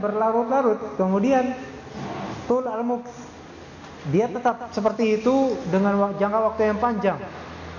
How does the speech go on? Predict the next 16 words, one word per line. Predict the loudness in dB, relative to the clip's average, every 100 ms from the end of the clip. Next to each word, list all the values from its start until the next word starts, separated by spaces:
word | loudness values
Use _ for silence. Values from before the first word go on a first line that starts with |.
| 0
yang | 0 0
akhirnya | -2 -2 0 0 2
apa? | 0 0 -6 -12 -10 -8 -8 -10 -14 -4
Ada | 0 2 2
bera-, | 2 0 2
beberapa | 2 4 4 2
binatang | 2 2 2 0
di | -2
dalamnya, | 0 0 0 -2 -6 -10 -14 -14 -14 -16 -16 -18 -18 -18 -10
seperti | -4 -4 -2 -2 -2 -4 -8 -16 -20 -20 -20 -20 -20 -20 -20 -20 -14 -4
anak | -2 0 -4 -6 -2
nyamuk, | 0 2 0 -2 -12 -8
jentik | -6 -2 -4
nyamuk, | -2 0 2 2 0 -10 -12 -16 -20 -18 -16 -14 -10
atau | -2 0 0
benda-benda | 0 0 2 2